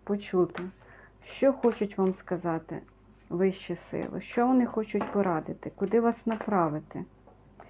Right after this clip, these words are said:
що важливо зараз для вас знати. Ми зробимо шість варіантів.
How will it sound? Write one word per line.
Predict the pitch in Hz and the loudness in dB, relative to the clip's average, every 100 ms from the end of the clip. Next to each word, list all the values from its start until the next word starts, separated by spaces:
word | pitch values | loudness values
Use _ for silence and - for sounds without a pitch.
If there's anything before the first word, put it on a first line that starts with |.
| - - - | -20 -20 -20
що | - - 247 226 | -20 4 6 6
важливо | 214 208 226 233 190 190 | 4 0 0 2 0 0
зараз | 202 196 190 | 2 2 -2
для | - 180 | -4 -2
вас | 190 202 - - 185 185 | 0 -2 -6 -10 -8 0
знати. | 202 208 180 170 - 180 - - - - - - - _ | 4 4 4 0 -12 -16 -20 -20 -20 -20 -20 -20 -20 _
Ми | 202 226 | -2 0
зробимо | 226 220 190 190 190 | 2 2 4 2 2
шість | - 240 208 202 - - - _ - - - - | -2 0 0 -2 -14 -20 -20 _ -20 -20 -12 -2
варіантів. | 220 220 190 170 165 170 - | 0 2 2 0 -4 -6 -8